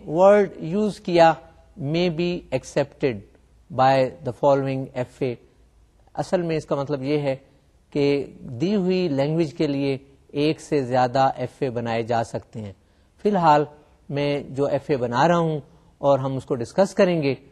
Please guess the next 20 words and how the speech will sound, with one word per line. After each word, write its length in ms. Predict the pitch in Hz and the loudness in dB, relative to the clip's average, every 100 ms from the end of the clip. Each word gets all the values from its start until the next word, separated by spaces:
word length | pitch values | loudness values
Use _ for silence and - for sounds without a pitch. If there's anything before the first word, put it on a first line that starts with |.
| _ _ _ | _ _ _
ہم 180 | 135 131 120 - | -10 -8 -10 -14
اس 120 | 139 | -16
کو 220 | - 139 135 | -2 -2 -2
سلائیڈ 280 | - 135 120 | -2 -2 -2
پر 100 | 123 | -4
دیکھتے 320 | 110 120 - | -6 -8 -6
ہیں۔ 80 | 165 180 _ _ _ _ _ _ _ _ _ | -8 -8 _ _ _ _ _ _ _ _ _
ہم 120 | 175 190 | -6 2
دیکھ 220 | 190 233 | 2 4
رہے 220 | 254 254 | 4 4
ہیں 180 | 214 180 185 - _ _ _ _ _ | 4 2 -2 -12 _ _ _ _ _
کہ 100 | 180 | -2
ہم 140 | 170 180 | -2 0
نے 200 | 202 220 220 170 | 2 4 4 2
لینگویج 460 | 160 190 208 226 180 | 0 2 0 0 0
میں 340 | 190 190 196 185 - _ _ _ _ _ _ _ _ - | 2 2 2 -4 -18 _ _ _ _ _ _ _ _ -10
کی 60 | 156 | -4
جو 80 | |
اسٹرنگز 500 | 165 - 240 277 220 165 | -4 2 4 4 4 2
ہیں، 180 | 143 | 0